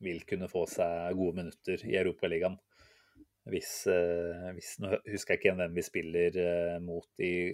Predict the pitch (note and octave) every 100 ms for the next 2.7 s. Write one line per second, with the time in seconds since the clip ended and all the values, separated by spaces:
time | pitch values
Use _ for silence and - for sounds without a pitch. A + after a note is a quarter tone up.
0 | - F2 F2+ D#2+ F#2 - - _ - A2
1 | - - - A2+ G2 F#2+ F#2 F#2+ F2+ -
2 | F2 - F2+ - F2+ A2 A#2